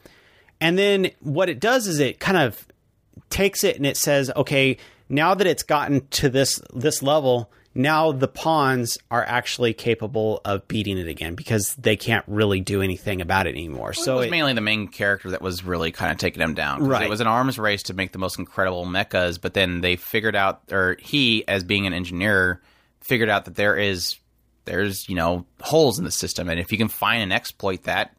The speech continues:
Speaker 2: you could technically turn the tides of wars, where right currently, it's just these big, massive things that fight each other. One on w-, each country has these big, massive things. They don't even have soldiers on the floor anymore.
Speaker 1: Right.
Speaker 2: So th-, nobody suspected <laughs> this little dude running up the side of it and destroying the thing.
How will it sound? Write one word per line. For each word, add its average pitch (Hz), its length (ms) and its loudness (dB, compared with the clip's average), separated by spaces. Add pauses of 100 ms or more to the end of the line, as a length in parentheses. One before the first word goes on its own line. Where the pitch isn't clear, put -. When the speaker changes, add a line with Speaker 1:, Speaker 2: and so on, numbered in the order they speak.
Speaker 2:
you 101 140 -10
could - 140 -8
technically 117 440 -6
turn 120 260 -4
the 101 60 -6
tides 101 260 -2
of 95 80 -4
wars, 107 300 -2
where 107 180 2
right 113 220 0
currently, 113 540 -2 (840)
it's 135 180 -2
just - 140 0
these 165 160 -2
big, 143 180 0
massive 127 300 -2
things 123 220 0
that 95 120 -4
fight 87 160 0
each 82 100 -8
other. 71 260 -6 (280)
One 120 280 2
on 117 360 2
w-, 113 180 -4
each 120 200 -2
country 117 380 -4
has 101 240 -2
these 104 140 -4
big, 98 160 0
massive 98 260 0
things. 92 220 0
They 113 80 2
don't 147 80 0
even 127 120 -2
have 107 280 -2
soldiers 110 400 -4
on 90 80 -2
the - 80 -8
floor 64 240 -6
anymore. 73 380 -6
Speaker 1:
Right. 107 220 0 (240)
Speaker 2:
So 120 200 0
th-, 104 180 -4
nobody 156 480 0
suspected 175 680 0
<laughs> - 140 0
this 180 180 -2
little 202 160 0
dude 233 260 2
running 196 240 2
up 226 80 0
the 220 100 0
side 240 240 2
of 202 120 2
it 214 80 2
and 190 100 -4
destroying 233 540 0
the 151 80 0
thing. 90 420 -2